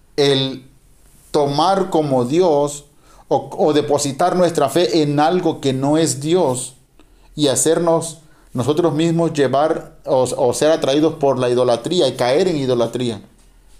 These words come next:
¿Qué quiere decir esto?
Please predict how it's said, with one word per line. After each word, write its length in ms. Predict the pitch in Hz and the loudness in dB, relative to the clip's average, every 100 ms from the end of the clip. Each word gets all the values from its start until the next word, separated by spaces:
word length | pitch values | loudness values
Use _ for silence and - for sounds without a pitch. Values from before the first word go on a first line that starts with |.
| - - - - - - _ _ - _ _ - - | -20 -20 -20 -20 -20 -20 _ _ -20 _ _ -20 -16
¿Qué 120 | - | -12
quiere 200 | - 208 | -4 0
decir 240 | 185 180 190 | 2 2 0
esto? 400 | 196 196 117 | 0 -2 -6